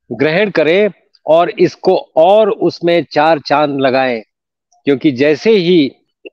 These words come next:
मातृशक्ति आ जाती है, उसमें चार चांद लग जाता है। दूसरा, <clears throat> जब आप देखेंगे एनर्जी जैसे ही फ्लो करना शुरू करेगा,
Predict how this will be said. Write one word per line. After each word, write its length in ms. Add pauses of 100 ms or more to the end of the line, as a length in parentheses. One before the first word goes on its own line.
(640)
मातृशक्ति 960 (400)
आ 120
जाती 300
है, 200 (560)
उसमें 200
चार 260
चांद 280
लग 180
जाता 300
है। 80 (1500)
दूसरा, 460 (920)
<clears throat> 840 (680)
जब 180
आप 120
देखेंगे 720 (1500)
एनर्जी 560
जैसे 440
ही 240
फ्लो 420
करना 400
शुरू 280
करेगा, 500